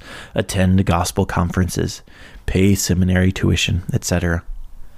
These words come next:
Actually, this is not at all the logical conclusion of what has been argued here. It is a non sequitur.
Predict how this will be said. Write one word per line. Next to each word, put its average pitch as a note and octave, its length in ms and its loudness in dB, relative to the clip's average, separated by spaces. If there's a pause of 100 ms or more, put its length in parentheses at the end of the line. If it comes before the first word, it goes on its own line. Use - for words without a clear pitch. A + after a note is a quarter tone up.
(320)
Actually, F#2 680 -2 (180)
this C3+ 220 0
is A2+ 160 2
not A#2+ 380 2
at G#2 200 -2
all C3 260 4
the F2 140 -4
logical F2 460 0
conclusion F2 580 0
of G2 140 -2
what F#2 120 4
has F2+ 120 0
been F2 240 0
argued F2 360 -2
here. F#2 260 -4 (280)
It C3 140 2
is G#2+ 200 2
a F2 60 -4
non F2+ 360 2
sequitur. - 520 -4